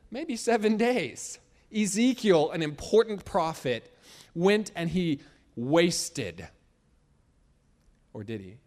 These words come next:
seven days to sit where they sit. And then in verse sixteen, do you see what it says?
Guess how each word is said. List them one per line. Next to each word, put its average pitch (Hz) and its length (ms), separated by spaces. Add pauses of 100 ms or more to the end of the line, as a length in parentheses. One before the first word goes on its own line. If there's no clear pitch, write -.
(580)
seven 120 440
days 101 600 (800)
to - 120
sit - 600 (720)
where 123 140
they 107 160
sit. - 500 (260)
And 120 220
then 143 260
in 131 140
verse 113 260
sixteen, 143 560
do 135 80
you 135 100
see 160 220
what 151 200
it 151 120
says? 170 480